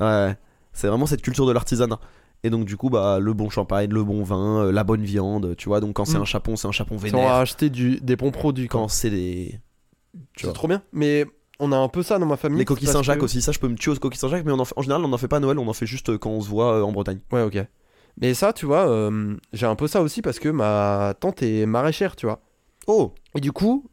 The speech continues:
Speaker 2: quand c'est des fruits et des légumes,
Speaker 1: Oh, ça met
Speaker 2: quand
Speaker 1: bien.
Speaker 2: c'est de la salade, ça rigole pas, hein. Ça file tout droit, hein. C'est, c'est des produits qui sortent directement de, de ses champs, euh,
Speaker 1: Trop bien.
Speaker 2: parfaitement traités, et cetera. Il y a,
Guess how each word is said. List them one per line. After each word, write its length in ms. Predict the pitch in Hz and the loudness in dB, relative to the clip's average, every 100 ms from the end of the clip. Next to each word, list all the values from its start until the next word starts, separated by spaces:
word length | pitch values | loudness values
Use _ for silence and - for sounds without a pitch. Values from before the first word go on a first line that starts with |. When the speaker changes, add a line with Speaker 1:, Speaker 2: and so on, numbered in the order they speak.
| _ - | _ -6
Speaker 2:
quand 160 | 151 | -4
c'est 160 | 135 - | 0 0
des 140 | 135 | 2
fruits 240 | 127 202 160 | 0 2 2
et 40 | |
des 140 | 123 117 | 2 2
légumes, 440 | 117 180 254 120 123 | 2 0 0 -2 -4
Speaker 1:
Oh, 60 | |
ça 100 | - | -6
met 120 | 95 101 | -6 -2
Speaker 2:
quand 80 | |
Speaker 1:
bien. 80 | 151 | 0
Speaker 2:
c'est 60 | 156 | 2
de 60 | |
la 80 | 123 | 0
salade, 440 | - 139 233 135 - _ _ _ | 0 2 2 0 -6 _ _ _
ça 160 | - | 0
rigole 220 | 120 127 139 | 2 4 4
pas, 120 | 123 | 2
hein. 200 | 104 113 _ _ | 2 -2 _ _
Ça 160 | - 143 | -2 0
file 160 | 160 139 | 0 2
tout 140 | 185 | 2
droit, 160 | 131 113 | 2 2
hein. 140 | 117 - _ _ _ _ | -2 -8 _ _ _ _
C'est, 600 | - - 123 120 120 123 117 | -8 0 2 4 4 2 2
c'est 140 | 135 | 0
des 120 | 143 | -2
produits 320 | - 156 165 | 0 0 0
qui 120 | 170 151 | -2 -2
sortent 200 | 156 143 | -2 0
directement 500 | 139 131 143 139 135 | 0 0 -2 0 0
de, 420 | 120 120 117 120 | 0 0 0 0
de 160 | 117 | -2
ses 160 | 113 120 | -4 -4
champs, 480 | - 123 135 135 107 | -2 -2 0 0 -2
euh, 160 | 104 110 - _ | -4 -8 -14 _
Speaker 1:
Trop 180 | - 120 | -8 -6
bien. 160 | 101 95 | -4 -2
Speaker 2:
parfaitement 400 | 135 147 147 139 | -2 -2 -2 -2
traités, 460 | - 123 139 139 | -2 0 2 2
et 60 | 123 | 0
cetera. 460 | - 113 110 110 135 | -4 -4 0 2 2
Il 40 | |
y 40 | |
a, 480 | 110 98 98 98 101 | 2 2 2 0 -4